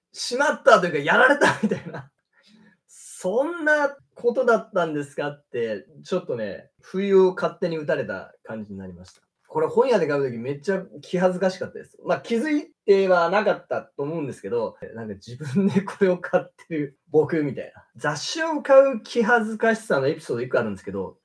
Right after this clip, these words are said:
今日尺がないんで、それまた今度に話しますね。このね、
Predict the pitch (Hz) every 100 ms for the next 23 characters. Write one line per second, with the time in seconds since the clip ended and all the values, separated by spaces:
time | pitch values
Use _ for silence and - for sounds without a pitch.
0 | _ 190 143 165 262 208 143 107 92 -
1 | - 165 135 135 175 - 185 139 - _
2 | - - 135 - 117 - _ _ - 226
3 | 254 277 294